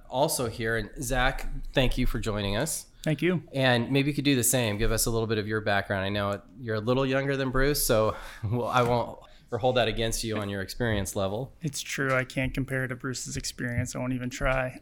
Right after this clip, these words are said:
Speaker 2: But I have been doing this for about twenty years, both directly for, uh, different unions, internally, like I'm here in-house counsel, and, uh, working for a law firm directly prior to working with alpa,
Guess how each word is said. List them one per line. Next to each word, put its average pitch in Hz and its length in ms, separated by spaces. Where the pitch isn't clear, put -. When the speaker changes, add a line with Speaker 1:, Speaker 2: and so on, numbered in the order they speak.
Speaker 2:
But 151 140
I 151 80
have 147 220
been 139 160
doing 135 260
this 139 180
for - 140
about 131 300
twenty 139 260
years, 135 540
both 139 400
directly 143 500
for, 143 680
uh, 147 140
different 135 360
unions, 160 580
internally, 160 640
like 147 240
I'm 139 180
here 143 200
in-house 139 340
counsel, 165 680
and, 135 560
uh, 131 420
working 143 240
for 143 140
a 139 40
law 131 220
firm 135 300
directly 147 280
prior 139 340
to 131 140
working 139 280
with 131 200
alpa, 131 480